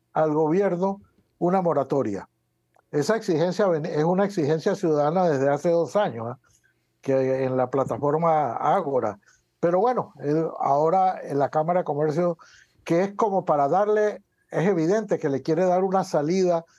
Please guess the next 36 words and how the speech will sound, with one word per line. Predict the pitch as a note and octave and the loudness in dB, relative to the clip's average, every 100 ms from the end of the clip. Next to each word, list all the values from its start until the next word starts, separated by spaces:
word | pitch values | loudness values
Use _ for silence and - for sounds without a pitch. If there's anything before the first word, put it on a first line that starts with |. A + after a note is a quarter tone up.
| _ _ | _ _
al | D3+ C#3+ | -2 0
gobierno, | C3 C3 D3+ D#3+ C#3+ D#3+ - _ _ _ | 2 2 2 0 0 -4 -6 _ _ _
y | D3 D3 | -6 -2
el | C#3+ | 0
gobierno | C#3 C#3 D#3 D#3+ | 2 2 0 0
entonces | E3+ F3+ E3 F#3 D#3+ | -2 -2 -2 -2 -2
acoge | - C3+ - F3+ D#3 F3 F#3 _ _ - | -2 -4 0 0 0 -4 -6 _ _ -4
la | C#3+ C3+ | -2 0
petición | C#3 C#3 C3 - E3+ E3 E3 - - _ - | -2 -2 -6 -2 0 0 -4 -14 -20 _ -12
de | B2+ D#3+ | -6 -2
la | E3 D#3 | -2 0
Cámara | D#3+ D3+ D3+ C#3+ | 0 0 0 0
de | B2+ | -2
Comercio. | B2 A#2 A#2+ - F#2 _ _ _ _ | -4 -4 -4 -8 -16 _ _ _ _
Pero | D#3+ D3+ | -2 0
lo | D3 C#3 | 0 0
que | D#3 | -2
hay | |
que | D3 G3 | -2 -2
preguntarse | F3+ C3+ B2 D#3 D3 | -2 -2 0 -2 0
ahora, | E3 E3 D#3+ D#3+ - _ _ _ | 0 2 2 0 -4 _ _ _
¿eso | E3+ F3+ F#3 | -2 -2 0
es | G3 | 0
lo | G3+ | 0
que | G3+ | 0
la | D#3 C3 | -2 0
gente | D#3 F3 F#3+ F3+ | -2 -2 -2 -2
en | D3+ | 0
la | C3 | -2
calle | D3+ E3 | 0 0
está, | E3+ - E3+ E3+ E3+ | -2 0 0 0 -4
está | C3 A#2+ D#3+ | -10 -4 -2
tratando | D#3 E3+ E3 E3+ E3 E3+ | -2 -4 -2 -2 -2 -2
de, | C3 A#2+ | 0 -2
de | A#2 B2+ | -4 -6
conseguir? | C3+ B2 C3 C#3+ E3+ | -6 -8 -8 -6 -8